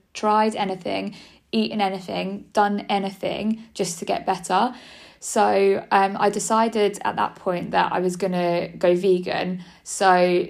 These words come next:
this is coming from somebody who's never, ever really thought about their diet.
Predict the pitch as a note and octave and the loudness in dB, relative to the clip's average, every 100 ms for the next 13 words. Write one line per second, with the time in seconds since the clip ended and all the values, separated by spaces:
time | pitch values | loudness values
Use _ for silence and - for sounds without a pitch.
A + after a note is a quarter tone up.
0 | - G#3+ A3 A3+ A3+ A3+ G#3 G3 G3 F#3+ | -8 -4 -2 -2 -2 -2 -2 0 -2 -2
1 | F#3+ - - F#3 F#3 F#3+ F#3+ F3+ F#3+ G3 | -8 -12 -6 -4 0 0 0 -2 -2 2
2 | F#3+ F#3 E3+ E3+ E3+ F#3+ F#3 F3+ F3 F#3 | 2 2 2 2 0 0 0 0 0 0
3 | F3+ F3 G#3 - F#3 F3+ F3+ F3+ G3 F#3 | 0 -2 -2 0 0 -2 -2 -2 2 4
4 | F#3 F3+ F3 F3+ | 4 4 2 0